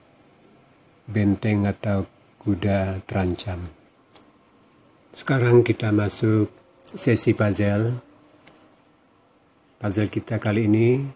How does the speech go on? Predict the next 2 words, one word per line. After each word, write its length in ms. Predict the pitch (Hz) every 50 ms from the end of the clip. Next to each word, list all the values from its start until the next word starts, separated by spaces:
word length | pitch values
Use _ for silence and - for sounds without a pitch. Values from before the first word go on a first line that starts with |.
| _ _ _ _ _
temanya 720 | _ - 107 104 104 104 104 101 101 101 107 107 110 113 120 123 117 - - _ _ _ _ _ _ _ _ _ _ _ _ _ _ _ _ _ _ _ _ _ _ _
ekrai. 640 | - 113 - - - 110 107 113 104 98 95 92